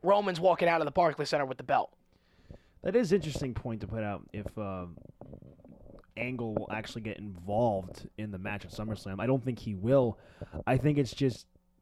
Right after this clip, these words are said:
Speaker 2: pretty much, if anybody's the Raw G M, they're kinda made to be looked like a fool, like, like Mick Foley. And
Speaker 1: Right.
Speaker 2: same with Kurt Angle, um, which sucks because I love Kurt Angle so much.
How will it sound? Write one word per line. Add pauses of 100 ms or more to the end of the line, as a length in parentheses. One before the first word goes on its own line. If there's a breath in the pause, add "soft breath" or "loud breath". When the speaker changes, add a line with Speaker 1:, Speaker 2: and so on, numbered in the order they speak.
(300)
Speaker 2:
pretty
much,
if
anybody's
the
Raw
G
M,
they're
kinda
made
to
be
looked
like
a
fool,
like, (140)
like
Mick
Foley.
And
Speaker 1:
Right.
Speaker 2:
same
with
Kurt
Angle,
um, (680 loud breath)
which
sucks
because
I
love
Kurt
Angle
so
much.